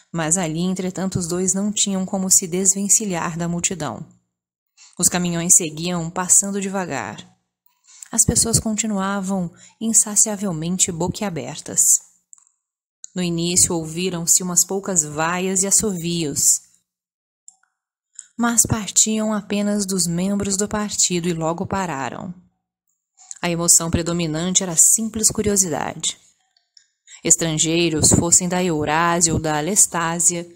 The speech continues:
era um tipo de animal raro. Literalmente nunca se via um deles, a não ser na condição de prisioneiros, e mesmo assim nunca se tinha deles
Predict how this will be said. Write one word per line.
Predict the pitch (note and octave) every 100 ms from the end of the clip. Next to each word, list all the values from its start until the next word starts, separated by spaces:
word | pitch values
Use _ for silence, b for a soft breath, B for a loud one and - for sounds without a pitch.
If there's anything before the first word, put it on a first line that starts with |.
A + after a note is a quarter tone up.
| b b b -
era | C4
um | F3
tipo | - A3 A3+
de | G3 G#3+
animal | G#3 G3+ G#3+
raro. | - - F#3 F3+ D3+ D3+ - _ _ _ _ _ _ _ _ _ _ _ _ _ _ _ - F#3+
Literalmente | F3 G#3 A3+ A3 F#3 F3 F#3+ F#3
nunca | E3 F#3
se | G#3 G3+
via | E3+ F#3+
um | F#3
deles, | E3+ F3 F#3 F#3+ -
a | G#3+
não | A3 G3
ser | - G#3+
na | A3 G3
condição | A3 A3+ G#3 G#3+ G#3
de | G3+
prisioneiros, | A3+ A3+ A3+ G3 D#3+ D3 - - - B B B
e | C4
mesmo | D#3 D#3 F#3
assim | G#3 - F#3
nunca | F#3 F#3+ A3+ A3+
se | - A3+
tinha | - A#3
deles | G3 F3+ F#3 F#3+ -